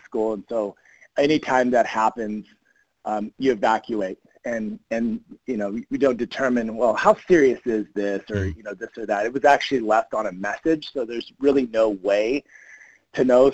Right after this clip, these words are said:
Speaker 1: So you evacuate, um, a-, and, and you take every threat, um,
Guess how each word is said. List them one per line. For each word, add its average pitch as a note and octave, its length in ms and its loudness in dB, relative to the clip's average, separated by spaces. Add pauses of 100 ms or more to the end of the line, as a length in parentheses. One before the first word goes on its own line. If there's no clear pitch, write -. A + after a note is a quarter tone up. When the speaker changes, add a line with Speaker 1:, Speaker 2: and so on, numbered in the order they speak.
Speaker 1:
So C#3 80 2
you B2 180 4
evacuate, A#2 800 0 (540)
um, A2 420 2 (520)
a-, C3 200 -6
and, A#2+ 280 -2
and A#2 280 -2 (100)
you B2+ 120 -2
take B2+ 300 -2
every A#2+ 320 2
threat, A#2+ 420 0 (300)
um, G#2+ 360 -2